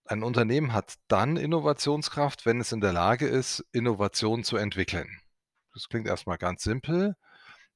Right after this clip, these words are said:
Das Wort Kraft beinhaltet aber mehr als die reine Fähigkeit. Es beschreibt eine vorwärts gerichtete Energie, die aus dem Unternehmen dringt.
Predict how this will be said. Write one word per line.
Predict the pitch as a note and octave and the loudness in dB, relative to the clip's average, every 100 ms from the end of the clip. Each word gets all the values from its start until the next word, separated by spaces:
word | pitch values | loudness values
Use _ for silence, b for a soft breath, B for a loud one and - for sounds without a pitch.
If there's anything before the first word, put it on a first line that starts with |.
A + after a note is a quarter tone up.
| _ _ - | _ _ -6
Das | A2+ - | -4 2
Wort | A#2+ - | 2 2
Kraft | - G2 A#2 D#3 - - - - | -2 0 2 0 -4 -10 -12 -6
beinhaltet | G#2 A#2+ B2+ C3 A2+ | -2 2 4 4 2
aber | G2+ G2+ | 2 2
mehr | F#2+ F#2+ A#2 A#2 | 0 2 4 6
als | E2+ F2+ - | 4 -2 -4
die | F#2+ | -2
reine | F2+ G2 G2 | 0 0 -2
Fähigkeit. | - G2+ G2 - E2 - - - _ _ _ _ _ _ _ _ _ _ - | -2 0 0 -4 -6 -8 -10 -20 _ _ _ _ _ _ _ _ _ _ -10
Es | - | -10
beschreibt | - G#2 - F#2+ G2 D3 - | -6 0 0 2 4 2 2
eine | - A2+ A#2 A#2 A2+ - | 2 2 2 2 0 -6
vorwärts | - A#2 C3+ C#3 C#3 - - | -2 6 6 6 0 0 -2
gerichtete | G#2+ B2+ - B2 A#2+ | 0 0 0 -2 0
Energie, | G2+ G#2+ G#2 F#2 A#2 G2 D2 _ - | 0 0 0 -2 -2 -4 -4 _ -6
die | F#2 | -2
aus | F2+ G2 | -2 -2
dem | A2+ G2+ | -4 -4
Unternehmen | G#2+ G#2 F#2+ G2 F2 | -2 0 0 -2 -4
dringt. | - D2 - - | -8 -12 -12 -20